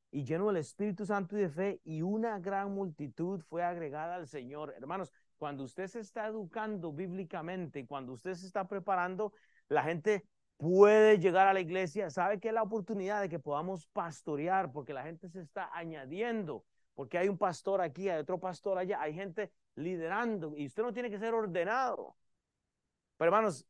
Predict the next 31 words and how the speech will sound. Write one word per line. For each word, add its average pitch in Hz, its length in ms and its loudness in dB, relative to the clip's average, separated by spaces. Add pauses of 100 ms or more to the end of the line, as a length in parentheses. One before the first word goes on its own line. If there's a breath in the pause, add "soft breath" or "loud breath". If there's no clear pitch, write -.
(120)
darle 196 360 6
gracias 226 500 2
a 170 100 2
Dios 196 340 2
y 180 100 -4
tener 175 260 -4
gracia 214 420 -4
nos 185 160 -6
lleva 196 240 -6
a 226 60 -12
pastorear. 196 720 -10 (560)
Todos 254 480 6
estamos 214 420 -2
pastoreando 196 720 -2
a 175 40 0
alguien, 113 360 -10 (640)
mínimo. 175 640 0 (340)
Mínimo, 262 460 6
usted 233 260 8
tiene 247 220 2
un 226 140 2
hijo, 269 400 6
y 190 100 0
si 143 100 -4
no 190 160 0
tiene 240 200 -2
un 226 100 0
hijo, 277 420 2 (380)
tiene 214 260 2
un 233 100 -2
compañero, 220 760 2